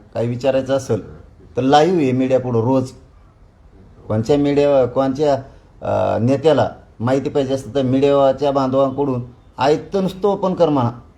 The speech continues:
तुला पहिल्या दिवसापासून, आंदोलनापासून आजपोत सगळं दिसेल." काय विचारायची गरज आहे, कोणाचं काय झालं, कोणाचं काय नाही झालं? हे,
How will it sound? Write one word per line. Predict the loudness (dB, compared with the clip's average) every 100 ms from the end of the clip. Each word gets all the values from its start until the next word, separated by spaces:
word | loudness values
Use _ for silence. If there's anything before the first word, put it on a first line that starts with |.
| -20 -16 -4
तुला | -4
पहिल्या | 2 4 4 2
दिवसापासून, | -2 -2 -4 -4 -2
आंदोलनापासून | 0 0 0 -2 -4 -2
आजपोत | -2 -2 -6 -6
सगळं | -4 -2 -2
दिसेल." | -4 -12 -20 -20 -20 -20 -20 -20 -20 -20 -20 0
काय | 2 2
विचारायची | 2 2 2 2
गरज | 2 2
आहे, | -2
कोणाचं | -2 -4 -4
काय | -2 -2 0
झालं, | 0 -2
कोणाचं | -4 -4 -6 -6
काय | -4 -2
नाही | -2
झालं? | -4 -4 -6
हे, | -2